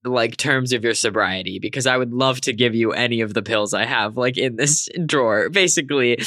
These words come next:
'cause Jesse just, like, will not calm the fuck down. When Walt gets there, Jesse's like, "You're late," whatever. So there's these negotiation proceedings happening, which is basically, like, Saul is offering Walt ten percent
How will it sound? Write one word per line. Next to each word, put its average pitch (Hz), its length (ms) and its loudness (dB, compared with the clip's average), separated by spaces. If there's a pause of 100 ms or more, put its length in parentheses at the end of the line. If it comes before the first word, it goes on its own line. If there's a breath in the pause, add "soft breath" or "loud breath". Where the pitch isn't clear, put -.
(240 loud breath)
'cause 139 260 2 (280)
Jesse 127 500 2
just, 117 220 0
like, 117 160 2
will 117 240 -2
not 110 260 -2
calm 110 300 -2
the 107 80 -4
fuck 101 260 -2
down. 92 320 -4 (140)
When 120 280 -2
Walt 135 580 0 (380)
gets - 400 2
there, 101 440 0 (180 soft breath)
Jesse's 117 320 0
like, 98 160 -4
"You're 101 140 -2
late," 110 300 -2
whatever. 101 380 -2
So 113 360 0 (240)
there's 143 240 4
these 151 180 2
negotiation 143 640 2
proceedings 101 400 -4
happening, 92 420 -4
which 104 160 -6
is 98 140 -2
basically, 110 480 0
like, 101 340 0 (260 loud breath)
Saul 131 500 0
is 127 240 0
offering 113 920 0
Walt 113 640 -2
ten 147 300 -2
percent 135 500 0